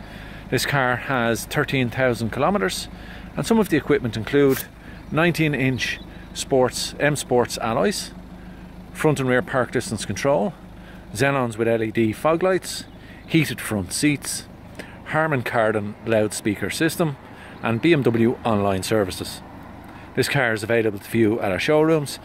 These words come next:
at Murphy and Gunn, Milltown. Now let's take a look at the interior. This five twenty comes with a two-year B M W approved used warranty, and finance is available from Murphy and Gunn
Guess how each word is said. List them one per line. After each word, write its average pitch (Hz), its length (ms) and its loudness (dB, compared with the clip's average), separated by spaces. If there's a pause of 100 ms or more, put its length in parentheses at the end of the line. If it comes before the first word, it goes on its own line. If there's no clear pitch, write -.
(260)
at - 120 -8
Murphy 160 260 2
and 101 140 0
Gunn, 104 280 2 (200)
Milltown. 98 460 0 (1500)
Now 175 180 4
let's 131 180 2
take 120 140 2
a 113 40 4
look 113 200 4 (140)
at - 100 -2
the 117 140 2
interior. 92 420 0 (3750)
This 151 120 2
five 143 260 4
twenty 123 280 2
comes 120 420 0 (180)
with 113 160 4
a 110 140 6
two-year 123 560 4
B 147 180 2
M 127 120 0
W 110 420 0
approved 135 420 4
used 101 240 -2
warranty, 143 440 2 (560)
and 110 160 -4
finance 165 560 0
is 110 160 -8
available 160 400 0
from 113 160 -6
Murphy 104 240 -6
and 101 100 -6
Gunn 104 260 0